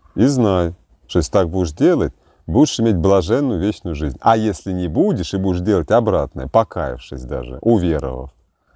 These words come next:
то будешь иметь вечные что? Муки в аду. Ибо дерево, не приносящее плода, срубают и бросают в огонь. Дерево.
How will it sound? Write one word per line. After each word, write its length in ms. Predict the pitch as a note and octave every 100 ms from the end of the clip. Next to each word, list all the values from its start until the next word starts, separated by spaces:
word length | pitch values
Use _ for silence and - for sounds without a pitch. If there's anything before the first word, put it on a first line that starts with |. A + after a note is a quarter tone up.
| _ _ _ _ _ _
то 100 | F2+
будешь 400 | D#2+ B2+ - -
иметь 340 | G2 D2 B1 - _ _ _ _ _ _ _ _ _ _ _ _ _ _ _ _
вечные 480 | D#2+ G2 - F#2 D#2
что? 340 | - A#2+ B2+
Муки 420 | G2+ F2 C3 -
в 100 | G2+
аду. 400 | F#2 E2+ D2+ C#2 C#2+ _ _ _ _ _ _ _ _
Ибо 300 | - D#2 E2 - -
дерево, 480 | - F#2+ G#2+ D#3 C3+
не 140 | F#2+
приносящее 760 | F2+ F#2+ G#2+ G#2 - C2 - C2+
плода, 400 | - F2 D2 B1
срубают 560 | - F#2+ D2+ E2 G#2
и 40 | F2
бросают 460 | D2 C#2 - D2+
в 60 | D#2
огонь. 360 | F#2+ E2 C2+ C2+
Дерево. 500 | D2+ G2 A2+ B1+